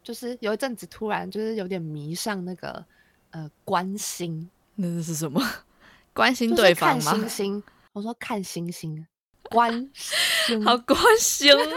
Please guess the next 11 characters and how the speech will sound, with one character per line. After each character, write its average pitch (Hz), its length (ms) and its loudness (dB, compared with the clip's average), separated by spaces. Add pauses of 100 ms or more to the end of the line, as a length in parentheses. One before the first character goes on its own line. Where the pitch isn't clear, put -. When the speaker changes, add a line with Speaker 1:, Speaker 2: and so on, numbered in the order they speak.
Speaker 1:
<laughs> - 400 -4
Speaker 2:
观 254 240 2
星。 - 220 2
Speaker 1:
对， 294 340 8 (420)
观 381 200 8
星。 - 260 4 (440)
<laughs> 523 500 2
然 277 160 6
后， 381 140 2 (1080)
就 453 120 2
是 440 60 2